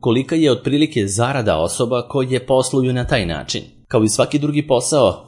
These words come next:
tako isto i ovaj ima brojne prednosti, ali i mane. Nakon što predavači budu uopšteno predstavili i pozitivan i negativan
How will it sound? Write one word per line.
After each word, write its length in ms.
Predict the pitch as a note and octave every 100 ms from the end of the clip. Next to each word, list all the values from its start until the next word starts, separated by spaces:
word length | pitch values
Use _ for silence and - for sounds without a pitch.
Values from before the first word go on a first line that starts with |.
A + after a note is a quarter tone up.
| - -
tako 180 | C3 D3+
isto 340 | D3 - C#3 D#3
i 140 | B2+
ovaj 320 | D#2 F2 B2 -
ima 260 | D3 C3+
brojne 400 | A2 C3+ G#2 F2+
prednosti, 560 | A2 F#2 A#2+ - C3+ -
ali 240 | C3 G#2+
i 40 | F#2
mane. 580 | F#2 E2+ G2 - - _
Nakon 320 | A2+ G#2 A#2+
što 160 | A2 B2
predavači 640 | A#2 A2 A2 A2+ B2 -
budu 280 | A2 G#2+ G#2
uopšteno 560 | D#3 C3+ G2 - - E2
predstavili 680 | - A#2+ A#2 - D3 C#3 A2+
i 120 | G#2+
pozitivan 560 | B2 C#3 D#3 C#3+ A#2+ G2+
i 140 | B2+
negativan 600 | A2 A2 C3+ D3+ A#2 F#2+